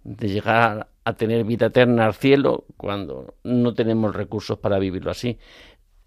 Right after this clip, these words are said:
Eso sí, lo que, el recurso que tenemos es dejar que él actúe en nosotros, y eso, pues, tiene, nos ha dado ya unas normas, ¿no? Cómo podemos ayudarnos, ¿no? Para poder tener esta intimidad, para que sea,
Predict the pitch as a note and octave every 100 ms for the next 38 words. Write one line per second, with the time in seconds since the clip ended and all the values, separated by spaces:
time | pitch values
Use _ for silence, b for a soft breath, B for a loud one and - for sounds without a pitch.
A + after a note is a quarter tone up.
0 | _ - A#2 A2+ - A#2+ B2 - - A2
1 | - A2 G#2+ F#2 G#2+ A2 B2 A#2 B2 B2+
2 | C3 C3+ b b b b _ - A2+ A#2
3 | B2 A#2+ A2+ A#2 G#2 G2 - A2 G2 F2+
4 | A#2+ F#2+ G2 - b b b b b -
5 | A2 A2 A2+ C3+ B2 A#2+ A#2 - A2 G2+
6 | B2+ B2+ B2 - _ - _ - A#2 A2
7 | C3 B2+ B2+ A#2 A2 A#2 A2+ - A#2+ A2+
8 | A2 - - - A#2 C#3 C3+ A2 G#2+ A#2
9 | C#3 B2+ A#2+ - A2+ B2 A#2+ A2 - b
10 | b b b - - A#2 A#2+ C3 C3+ A2
11 | G2+ A2 C3 B2+ A2 G#2 F#2+ A2+ - A#2
12 | A#2 - A#2+ G#2+ G#2+ G2+ A#2+ B2 A2 G#2+
13 | G#2 A#2+ B2